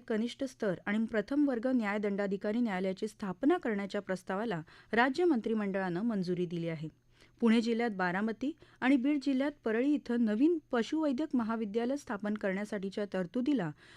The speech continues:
मान्यता देण्यात आली. सार्वजनिक उपक्रम किंवा महामंडळांना ठाणे जनता सहकारी बँकेत खातं उघडण्यासाठी परवानगी देण्याचा निर्णयही आज झाला. तसंच महाराष्ट्र महामार्ग अध्यादेश दोन हजार पंचवीसला आजच्या बैठकीत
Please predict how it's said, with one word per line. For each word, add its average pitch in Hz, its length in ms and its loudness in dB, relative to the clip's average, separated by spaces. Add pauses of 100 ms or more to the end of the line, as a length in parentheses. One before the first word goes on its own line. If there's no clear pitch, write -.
(120)
मान्यता 240 500 4
देण्यात 175 340 0
आली. 156 160 -6 (760)
सार्वजनिक 339 580 4
उपक्रम 214 500 -2
किंवा 220 160 0
महामंडळांना 226 720 -2
ठाणे 247 420 -4
जनता 220 260 -4
सहकारी 196 440 -4
बँकेत 196 340 -4 (100)
खातं 202 300 -4
उघडण्यासाठी 214 680 -4
परवानगी 254 500 -2
देण्याचा 202 380 -2
निर्णयही 208 640 0
आज 175 140 -2 (120)
झाला. 147 200 -8 (680)
तसंच 226 300 -2
महाराष्ट्र 269 560 -2
महामार्ग 240 500 0
अध्यादेश 214 580 -4
दोन 208 100 0
हजार 208 200 -4
पंचवीसला 208 640 -6 (340)
आजच्या 285 300 -2
बैठकीत 226 440 -2